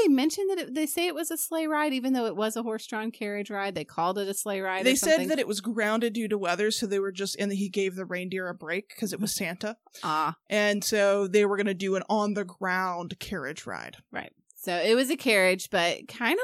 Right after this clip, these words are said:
Speaker 1: like a sleigh ride. Maybe we need to make sleigh and carriage kind of
Speaker 2: Just,
Speaker 1: the
Speaker 2: like,
Speaker 1: same
Speaker 2: one thing,
Speaker 1: thing.
Speaker 2: yeah.
Speaker 1: And then what was the other one? Am I,
Speaker 2: I
Speaker 1: like
Speaker 2: thought it was double sleigh rides.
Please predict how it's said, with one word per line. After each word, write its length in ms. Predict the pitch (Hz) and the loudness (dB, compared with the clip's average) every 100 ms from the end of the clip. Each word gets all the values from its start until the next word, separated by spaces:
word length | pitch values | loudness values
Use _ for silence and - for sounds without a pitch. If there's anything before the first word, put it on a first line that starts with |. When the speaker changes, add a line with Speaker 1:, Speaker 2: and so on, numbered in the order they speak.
| 480 | 0
Speaker 1:
like 120 | 415 | 0
a 60 | 359 | -2
sleigh 320 | - 226 214 | -2 -2 0
ride. 400 | 208 202 226 302 | 0 0 0 2
Maybe 160 | 294 247 | 0 2
we 120 | 269 | 2
need 100 | 269 | 2
to 60 | 220 | 0
make 160 | 202 | -2
sleigh 320 | 240 220 208 | -2 -2 0
and 100 | 202 | 0
carriage 440 | - 190 185 175 - | -2 -4 -4 -6 -8
kind 140 | 208 | -2
of 40 | 214 | 0
Speaker 2:
Just, 120 | 220 | 2
Speaker 1:
the 40 | 220 | 2
Speaker 2:
like, 60 | 214 | 2
Speaker 1:
same 80 | |
Speaker 2:
one 180 | 202 196 | 2 2
thing, 100 | 190 185 | 0 -2
Speaker 1:
thing. 160 | 160 | -2
Speaker 2:
yeah. 140 | 175 175 - - - | -2 -4 -10 -16 -6
Speaker 1:
And 140 | 214 | -2
then 120 | 226 | 0
what 120 | 285 | 0
was 140 | 349 403 | -2 -2
the 140 | 392 294 | -2 -2
other 220 | 277 349 | -2 -2
one? 200 | 381 381 - _ - | -2 -4 -8 _ -14
Am 140 | 240 | -6
I, 140 | 240 233 | -2 -2
Speaker 2:
I 40 | |
Speaker 1:
like 220 | 240 233 214 | 2 2 4
Speaker 2:
thought 120 | 453 | 4
it 80 | 254 | 4
was 140 | 247 | 2
double 280 | 190 208 190 | 2 2 2
sleigh 280 | - 220 208 | -2 0 2
rides. 400 | 117 101 311 | 2 2 2